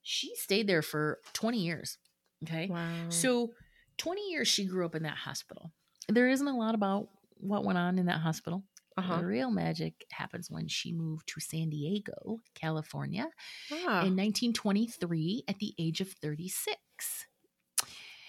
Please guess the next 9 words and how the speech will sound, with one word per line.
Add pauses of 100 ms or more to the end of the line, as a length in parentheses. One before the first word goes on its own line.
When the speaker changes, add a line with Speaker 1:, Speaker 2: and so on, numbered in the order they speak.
(260)
Speaker 1:
Now,
she
went
to
live
with
this
man
listed